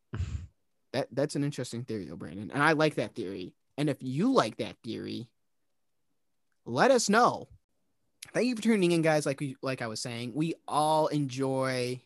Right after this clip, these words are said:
Speaker 2: uh, recording these episodes for you guys. We all have a good time talking about WandaVision. It is one of our most, it, w-, the, it is our, it is our favorite show at the moment right now, all three of us. Uh, Brandon, where can they find you, man, if they wanna talk to you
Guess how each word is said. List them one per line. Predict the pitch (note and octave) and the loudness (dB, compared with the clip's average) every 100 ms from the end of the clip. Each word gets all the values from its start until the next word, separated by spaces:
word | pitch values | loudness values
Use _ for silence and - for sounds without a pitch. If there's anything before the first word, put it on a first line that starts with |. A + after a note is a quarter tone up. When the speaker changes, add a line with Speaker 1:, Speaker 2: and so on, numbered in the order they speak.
| _ _ | _ _
Speaker 2:
uh, | A#2+ A#2 | -4 -4
recording | A#2 - C3+ B2+ B2 - | -6 -2 -2 -2 -6 -6
these | B2 B2+ | -6 -4
episodes | A2+ C3 B2 G#2+ | -6 -6 -8 -8
for | A2+ | -8
you | A2 | -8
guys. | A2+ G#2+ B2 | -6 -6 -2
We | |
all | C#3+ | 0
have | D3+ D3 | 0 0
a | |
good | C#3 C3 | -2 -2
time | C3+ A#2 | -4 -4
talking | A#2 A#2 B2 | -4 -4 -4
about | A2+ - | -6 -6
WandaVision. | A2+ A2 A2 A2+ A2+ | -8 -8 -10 -6 -6
It | B2+ | -2
is | D3 E3 D3+ | 0 0 0
one | D3+ | 0
of | C#3+ | 0
our | C#3 | 0
most, | B2+ B2 - - _ _ _ _ - | -2 -2 -6 -12 _ _ _ _ -6
it, | B2 C3 - | -2 -2 -4
w-, | C#3 C3 | -6 -4
the, | C3 B2+ - | -2 -4 0
it | E3 E3 - | 2 2 2
is | G3 E3 | 2 4
our, | D3+ D3+ _ | 0 -2 _
it | C#3 D3+ | 0 2
is | D3+ | 2
our | C#3+ | 0
favorite | C#3 C3+ C3 | 0 -2 -2
show | C#3+ B2 | -4 -4
at | B2+ | -2
the | |
moment | A#2 A2+ A2 | -4 -4 -6
right | A2+ | -6
now, | A2 | -6
all | A2 A#2 | -6 -6
three | A2+ A2+ | -6 -6
of | A2+ | -6
us. | A2+ A2 - _ _ _ _ _ - | -6 -6 -8 _ _ _ _ _ -6
Uh, | B2+ A#2 A2+ A2 | -2 0 -2 -4
Brandon, | G2+ F3+ A3 D#3+ A#2 G2+ A#2 _ | 2 2 2 0 -2 -8 -14 _
where | D#3+ F3 | -4 -2
can | |
they | G3+ | -2
find | F3+ F3+ D#3+ | -2 -2 -2
you, | |
man, | C3 C3 | -4 -6
if | B2+ | -8
they | A#2+ | -8
wanna | A#2+ A#2 | -8 -12
talk | - C3 C3+ | -6 -6 -6
to | - | -6
you | C3 B2+ | -6 -6